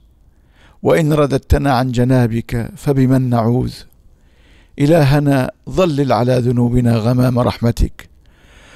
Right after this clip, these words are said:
وأرسل على عيوبنا سحاب رأفتك. إلهنا،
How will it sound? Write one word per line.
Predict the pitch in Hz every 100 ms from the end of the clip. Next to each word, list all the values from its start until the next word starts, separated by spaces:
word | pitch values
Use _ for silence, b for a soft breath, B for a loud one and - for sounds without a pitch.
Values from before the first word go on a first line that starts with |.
| b b
وأرسل | - 143 165 - 156
على | 131 151
عيوبنا | 135 139 147 139 156 151
سحاب | - - 147 147
رأفتك. | 151 139 117 156 - - - - _ _ _ _ _ _ _ _ _ _ 143
إلهنا، | 139 147 131 139 131 127 -